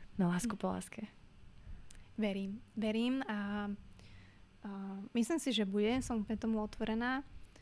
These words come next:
Speaker 2: A nehovorím, že to bude také ako s Honzikom.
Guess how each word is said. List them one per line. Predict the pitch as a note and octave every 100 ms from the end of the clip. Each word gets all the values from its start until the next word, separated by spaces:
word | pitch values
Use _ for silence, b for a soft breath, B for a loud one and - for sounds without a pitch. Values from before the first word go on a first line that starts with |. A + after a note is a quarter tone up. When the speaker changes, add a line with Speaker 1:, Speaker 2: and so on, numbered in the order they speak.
| b b -
Speaker 2:
A | A3+ G3+ G3+ G3+ G3+ G3+ G3 G3 G3
nehovorím, | G3+ G#3+ G3+ G#3 G3+
že | G3+
to | G#3
bude | G3+ G3
také | G3 F#3+ G#3
ako | G3+
s | G3+
Honzikom. | G3 G3+ G3+ G#3+ - A#3 A#3+